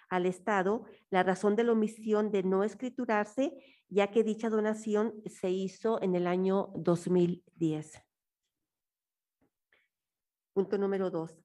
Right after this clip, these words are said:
En la respuesta envían una recuadra de matrícula histórica, omitiéndose la matrícula veinte veintiuno, por lo que solicitamos la matrícula que sea actualizada.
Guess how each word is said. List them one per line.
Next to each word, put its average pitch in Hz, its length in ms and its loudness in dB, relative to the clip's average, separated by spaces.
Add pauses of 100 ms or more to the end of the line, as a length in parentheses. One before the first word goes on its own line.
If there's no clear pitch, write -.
(120)
En 190 120 4
la 196 80 4
respuesta 240 760 0
envían 214 380 2
una 226 240 2
recuadra 208 720 -2
de - 100 -4
matrícula 196 540 -2
histórica, 202 760 -4
omitiéndose 202 680 0
la 214 100 -2
matrícula 202 680 0
veinte 185 420 0
veintiuno, 220 760 2 (420)
por 196 120 4
lo 196 100 4
que 196 100 4
solicitamos 208 920 2 (140)
la 196 160 4
matrícula 208 760 2 (840)
que 196 100 4
sea 196 340 2
actualizada. 185 1120 -4